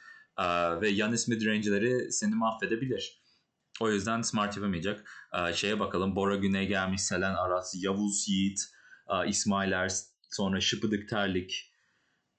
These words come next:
falan. Selamlar arkadaşlar. Sun West, Sinan abimiz gelmiş. Arkadaşlar buradakiler bir like atarsa, abone değilseniz dinleyenler, sonradan dinleyenler, abone değilseniz abone olup bir tane de like atarsanız süper olur.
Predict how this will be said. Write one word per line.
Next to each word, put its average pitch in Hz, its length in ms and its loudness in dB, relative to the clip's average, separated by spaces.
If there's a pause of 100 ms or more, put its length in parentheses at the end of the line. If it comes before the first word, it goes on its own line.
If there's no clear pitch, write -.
falan. 98 460 0 (1300)
Selamlar 95 540 0
arkadaşlar. 90 720 -2
Sun 92 420 0
West, 90 400 0
Sinan 85 440 -4
abimiz 82 440 -2
gelmiş. 90 440 -2
Arkadaşlar 107 540 0
buradakiler 117 460 0
bir 117 80 0
like 120 300 2
atarsa, 110 580 0
abone 110 340 0
değilseniz 110 540 0
dinleyenler, 107 600 2
sonradan 101 540 -2
dinleyenler, 92 580 -2 (300)
abone 104 360 0
değilseniz 104 440 2
abone 110 300 2
olup 104 320 0 (420)
bir 127 80 0
tane 117 300 0
de 113 40 2
like 107 320 2
atarsanız 104 540 0
süper 107 220 0
olur. 101 400 0